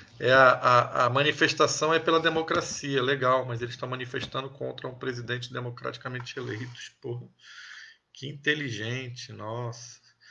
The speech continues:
Falando que o Bolsonaro, a, a, contra a democracia, tentando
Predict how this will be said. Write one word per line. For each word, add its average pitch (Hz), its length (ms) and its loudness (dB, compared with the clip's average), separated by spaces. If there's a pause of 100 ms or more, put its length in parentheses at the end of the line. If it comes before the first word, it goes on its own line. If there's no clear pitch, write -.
(400)
Falando 117 320 -10
que - 80 -10
o 113 40 -8
Bolsonaro, 131 920 -4
a, - 120 -12 (520)
a, - 60 -20 (1080)
contra 147 440 -2
a 139 40 -4
democracia, 123 1200 -6
tentando 117 760 -12